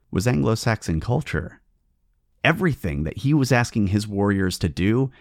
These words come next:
would have felt anathema to them. It threatened their sense of duty, morality,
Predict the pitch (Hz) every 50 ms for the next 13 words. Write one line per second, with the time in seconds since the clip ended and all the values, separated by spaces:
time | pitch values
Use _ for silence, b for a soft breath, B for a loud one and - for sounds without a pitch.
0 | b b b b b - - 101 107 113 110 - - 101 98 95 - - 95 87
1 | 82 80 87 82 90 98 - - 78 69 58 62 - - - 50 50 50 - -
2 | - _ _ _ _ _ _ _ _ _ _ _ _ _ _ _ _ _ - -
3 | 107 - - 151 135 98 110 110 - - 131 117 - - 90 80 - - 110 120
4 | 123 135 135 143 139 147 - b b b 92 90 82 82 92 95 104 110 113 117
5 | 120 131 127 123 123